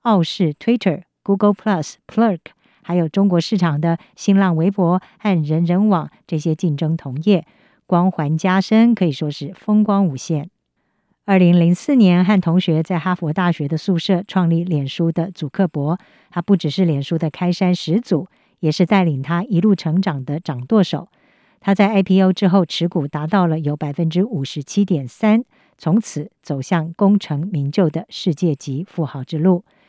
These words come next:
这位充满雄心壮志的脸书掌门人，在二零二一年宣布将他的公司更名为 Meta，以纳入公司的虚拟实境未来愿景，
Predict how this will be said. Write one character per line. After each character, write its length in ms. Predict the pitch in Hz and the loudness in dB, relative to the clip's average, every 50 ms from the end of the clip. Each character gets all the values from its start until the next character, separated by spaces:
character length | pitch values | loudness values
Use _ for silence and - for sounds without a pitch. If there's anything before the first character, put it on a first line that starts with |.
| _ _ _ _ _ _ - | _ _ _ _ _ _ 0
这 140 | - 202 190 | 4 4 6
位 120 | 190 185 | 6 4
充 160 | 165 - 196 | 4 4 4
满 180 | 202 190 165 156 | 4 4 2 2
雄 200 | - 185 175 175 | 2 2 0 2
心 180 | - 214 208 | 2 2 4
壮 240 | 208 - 233 214 208 | 4 4 4 4 4
志 140 | 190 - 220 | 4 4 2
的 160 | 190 196 180 | 2 2 2
脸 180 | 185 175 151 147 | 0 -2 -2 -2
书 160 | - 180 170 | -2 -2 -4
掌 260 | 165 - - 135 127 | -2 -4 -6 -8 -6
门 200 | 123 127 139 175 | -6 -4 0 2
人， 300 | 208 202 170 175 180 196 - _ _ _ _ _ _ | 2 4 4 4 2 2 0 _ _ _ _ _ _
在 180 | - 190 175 | -2 -2 0
二 160 | 208 233 196 | 2 2 2
零 180 | 180 165 151 190 | 2 2 0 0
二 140 | 240 196 190 | 0 -2 -2
一 160 | 262 247 269 | 0 0 2
年 300 | 294 254 214 202 214 254 | 4 4 4 4 2 0
宣 260 | - - - 202 196 | 0 0 2 2 2
布 240 | 190 214 202 165 - - - | 4 2 0 0 -2 -6 -6
将 240 | - 180 170 170 | -4 -2 -2 -2
他 160 | 165 - 175 165 | -2 -2 -2 -2
的 100 | 165 151 | -2 -2
公 220 | - 185 180 190 | 0 0 0 0
司 240 | - - - 175 190 | 0 0 -2 -2 0
更 240 | - - 190 190 190 | 0 2 4 4 6
名 240 | 185 165 151 160 | 4 4 2 2
为 240 | 160 151 147 147 170 - _ - | 0 0 0 -2 -4 -6 _ 0
Meta， 420 | 185 202 226 247 - - 190 175 185 - _ _ _ _ _ _ _ | 0 2 2 0 -2 -4 -8 -8 -8 -12 _ _ _ _ _ _ _
以 140 | - 139 143 | -4 -2 0
纳 220 | 165 185 180 180 | 2 4 4 4
入 160 | 175 170 160 | 4 2 2
公 200 | - 175 170 180 | 2 2 2 2
司 200 | 175 - - 180 | 0 0 -2 0
的 120 | 160 170 165 | 0 0 -2
虚 200 | - - 180 175 | -2 0 0 2
拟 180 | 170 156 139 | 2 0 -2
实 180 | - - - 143 | -4 -6 -8 -4
境 240 | - - 190 165 160 | -2 0 0 0 0
未 140 | 156 156 | -2 -2
来 140 | 143 143 139 | -2 -4 -2
愿 240 | 151 196 240 240 214 | 0 2 2 4 2
景， 240 | 175 - 147 151 | 2 0 -4 -8